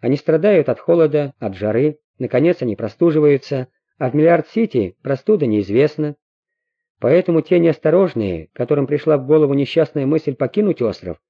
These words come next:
спешат вернуться обратно. Какую выгоду приносят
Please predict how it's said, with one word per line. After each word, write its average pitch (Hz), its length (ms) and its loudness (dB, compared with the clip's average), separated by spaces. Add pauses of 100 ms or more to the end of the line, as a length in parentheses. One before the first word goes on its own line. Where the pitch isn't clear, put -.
(240)
спешат 202 420 0
вернуться 180 360 0
обратно. 101 500 -2 (680)
Какую 208 320 2
выгоду 151 340 2
приносят 131 440 -2